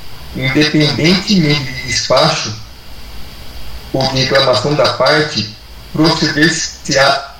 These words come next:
imediatamente à retificação e uma nova publicação,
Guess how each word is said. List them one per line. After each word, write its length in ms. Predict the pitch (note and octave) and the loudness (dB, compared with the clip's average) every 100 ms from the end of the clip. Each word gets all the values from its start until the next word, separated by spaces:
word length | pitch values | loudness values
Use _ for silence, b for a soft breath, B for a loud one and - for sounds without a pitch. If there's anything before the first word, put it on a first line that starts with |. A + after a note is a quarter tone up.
| - | -2
imediatamente 960 | G3 A3 F#3 F3+ D#3 C3 C#3 F3+ F3+ | 2 4 4 4 2 0 0 0 2
à 40 | D#3 | 2
retificação 840 | D3+ - - F3 F3+ C3 G2+ F2+ - - - - - - - - - - - - | 2 0 0 0 0 0 -2 -4 -8 -14 -14 -14 -12 -10 -10 -10 -10 -10 -6 -4
e 100 | C3+ | 0
uma 160 | C#3 | 2
nova 220 | C3 C3 - | 4 2 0
publicação, 720 | C#3+ D3 E3 E3 - G#2 A2 | -2 0 2 0 0 0 -2